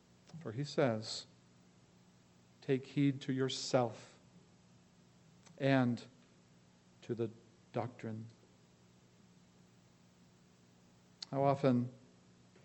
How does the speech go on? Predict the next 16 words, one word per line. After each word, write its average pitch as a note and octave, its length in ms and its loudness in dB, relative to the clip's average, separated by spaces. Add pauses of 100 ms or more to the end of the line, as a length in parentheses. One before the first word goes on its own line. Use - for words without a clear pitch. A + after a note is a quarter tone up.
(500)
has B2+ 160 -2
it B2+ 80 2
happened B2 560 0 (1800)
that A#2+ 120 -2
a B2 60 0
pastor B2+ 720 2 (640)
fails C3 580 4
to - 120 -8
take A#2+ 300 -2
heed B2+ 380 0
to A#2+ 120 0
himself? A2 540 -4 (2500)
He B2 80 -6
neglects B2+ 380 2
his B2+ 140 -4
soul. A2+ 420 -4